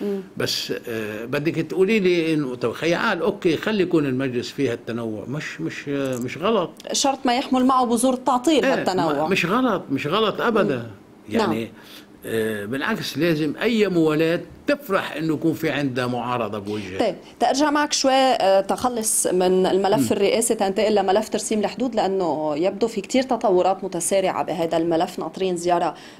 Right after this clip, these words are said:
Speaker 1: للوسيط
Speaker 2: مم.
Speaker 1: الأمريكي، هلأ بنحكي فيها. بس قبل، آه، كيف يقرأ حزب الله برأيك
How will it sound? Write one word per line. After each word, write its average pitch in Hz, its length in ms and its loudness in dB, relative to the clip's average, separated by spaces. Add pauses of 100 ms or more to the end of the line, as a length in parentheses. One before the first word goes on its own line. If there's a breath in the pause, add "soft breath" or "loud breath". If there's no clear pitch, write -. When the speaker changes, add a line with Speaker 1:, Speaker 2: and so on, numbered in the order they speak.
Speaker 1:
للوسيط 175 440 0
Speaker 2:
مم. - 60 2
Speaker 1:
الأمريكي، 202 360 0
هلأ - 120 2
بنحكي 190 300 -6
فيها. 202 340 2 (260 loud breath)
بس 190 280 0
قبل، 226 320 2 (400 loud breath)
آه، 175 580 4 (1080)
كيف 247 280 0
يقرأ 226 500 2 (260)
حزب 185 320 -2
الله 185 300 4
برأيك 175 680 0